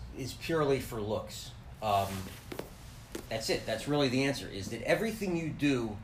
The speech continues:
revolves around how is this gonna make me look better,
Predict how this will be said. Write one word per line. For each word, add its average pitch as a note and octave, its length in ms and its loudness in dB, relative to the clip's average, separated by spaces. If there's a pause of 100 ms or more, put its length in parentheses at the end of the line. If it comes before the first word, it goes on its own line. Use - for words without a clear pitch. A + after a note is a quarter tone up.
(680)
revolves C3+ 600 8
around C3 380 4
how D#3 340 6
is D#3 120 0
this D#3 160 -2
gonna C#3 240 4
make B2 280 2
me A#2 200 0
look B2+ 320 -2
better, F#2+ 340 0